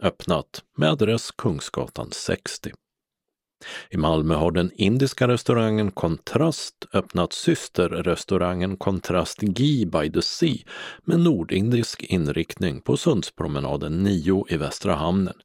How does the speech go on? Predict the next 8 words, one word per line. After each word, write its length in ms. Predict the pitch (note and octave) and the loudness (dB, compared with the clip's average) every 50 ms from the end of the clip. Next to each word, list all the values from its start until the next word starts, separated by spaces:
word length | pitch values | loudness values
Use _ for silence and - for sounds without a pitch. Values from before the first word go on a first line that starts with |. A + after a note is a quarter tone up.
| _ _ | _ _
Och 360 | - - - - - - - - | -20 -20 -20 -8 -4 -4 -4 -2
ghee, 300 | - - C3 D#3 C#3+ - - - - - - _ | 0 2 2 2 2 0 -6 -14 -18 -18 -8 _
det 140 | - - - | 0 2 2
är 40 | - | 0
stelnat, 800 | - - - - A#2+ F#2+ C#2 B1+ C#2+ D2 E2 E2 - - - - | -2 -4 0 2 2 2 2 0 0 0 0 0 0 -2 -6 -12
skirat 600 | - - - - - - - - - - G#2+ - - | -10 -8 -6 -4 -4 -4 -4 -4 -6 -6 -6 -6 -10
smör 540 | - - - G2 G#2+ A#2+ - - - - - | -8 -2 0 2 2 2 2 0 -2 -6 -10
det. 140 | - - - | -12 -12 -14